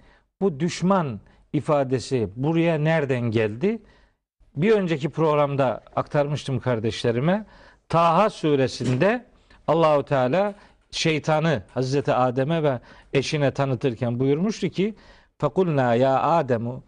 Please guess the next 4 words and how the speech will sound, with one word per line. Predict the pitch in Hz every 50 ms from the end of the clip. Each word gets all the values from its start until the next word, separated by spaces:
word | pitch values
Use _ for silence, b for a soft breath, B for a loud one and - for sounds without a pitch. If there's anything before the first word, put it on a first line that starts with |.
| b b b b b b b -
inne | 175 185 180 165 151 143
hâzâ | 139 127 143 175 180 165 147 127 127 135 127 123 117 123
aduvvun | 139 156 156 156 214 226 214 165 139 123 127 127 123 120 120 120
leke | 143 175 190 190 - 214 220 240 254 262 247